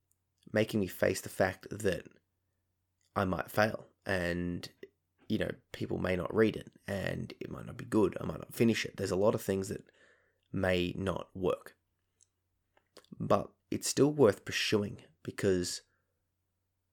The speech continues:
you know, that's, that's part of life. It is, it is okay to fail. It is okay to do these things, but it's sort of like I had to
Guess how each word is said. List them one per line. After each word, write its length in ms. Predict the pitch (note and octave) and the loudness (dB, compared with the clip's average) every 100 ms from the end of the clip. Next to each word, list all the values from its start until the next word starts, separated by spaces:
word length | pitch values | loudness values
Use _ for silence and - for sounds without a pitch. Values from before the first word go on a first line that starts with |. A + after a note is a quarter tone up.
| _ _ _ _ | _ _ _ _
you 100 | A#2 | 0
know, 80 | G#2 | 2
that's, 300 | G#2 - - _ - _ C3+ | 2 0 -10 _ -20 _ -6
that's 180 | A2 - | -6 0
part 220 | A#2+ G2 | 2 4
of 80 | F#2 | 4
life. 240 | A2 - | 0 0
It 80 | G#2 | -2
is, 140 | - | -2
it 140 | - G2 | -2 -2
is 140 | F#2+ | 2
okay 300 | F#2 - G#2 | 2 2 -2
to 80 | - | -2
fail. 260 | - - - | -8 -8 -4
It 80 | |
is 60 | F#2+ | 0
okay 220 | F#2 A2+ | 2 4
to 100 | A#2+ | 2
do 100 | - | 0
these 200 | - - | -4 -6
things, 220 | - A2+ | -8 -8
but 180 | A#2 - - - - - - _ _ _ _ _ - - - - - - - - | -6 -8 -8 -20 -20 -20 -20 _ _ _ _ _ -20 -20 -14 -14 -12 -12 -10 -2
it's 160 | - - | -2 4
sort 120 | G#2+ | 6
of 80 | G2 | 8
like 260 | F#2+ - | 6 6
I 80 | F#2+ | 0
had 200 | G2 G2+ | 2 2
to 140 | G2+ | 0